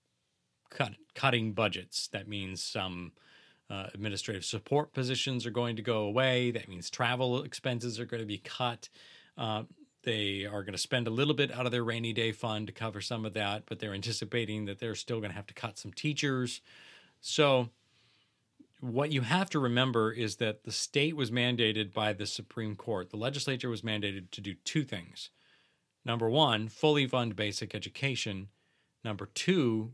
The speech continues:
reduce class sizes. So if you fully funded basic education by giving a lot of money to these districts,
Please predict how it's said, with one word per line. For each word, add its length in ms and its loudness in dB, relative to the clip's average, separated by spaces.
reduce 400 -2
class 360 2
sizes. 600 -4
So 500 4
if 220 -4
you 200 0
fully 380 2
funded 300 2
basic 360 0
education 840 -2
by 160 -4
giving 340 0
a 60 0
lot 180 4
of 80 -2
money 280 -2
to 100 -10
these 240 -6
districts, 580 -8